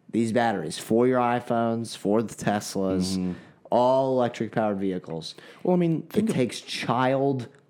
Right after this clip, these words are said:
Speaker 1: labor in the Congo
Speaker 2: think about it, dude.
Speaker 1: to do it.
Speaker 2: Think about it. These mines are probably small.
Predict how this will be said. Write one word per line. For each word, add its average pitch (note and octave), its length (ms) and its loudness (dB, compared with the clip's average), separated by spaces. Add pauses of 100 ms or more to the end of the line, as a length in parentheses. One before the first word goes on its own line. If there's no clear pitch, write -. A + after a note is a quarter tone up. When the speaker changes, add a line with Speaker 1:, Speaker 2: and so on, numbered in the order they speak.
(120)
Speaker 1:
labor A2 540 2
in G#2 180 -4
the G#2 60 -2
Congo F#2+ 760 -4
Speaker 2:
think A3+ 240 -2
about F2 260 0
it, D#2 100 -8
dude. F2+ 120 0
Speaker 1:
to F#2+ 100 6
do G2+ 180 2
it. C#2 220 -6 (400)
Speaker 2:
Think F#3+ 240 -6
about - 240 -10
it. - 100 -14 (1800)
These F3 380 0
mines C#3+ 480 2
are A2+ 100 2
probably A2+ 840 0
small. G#2 720 -2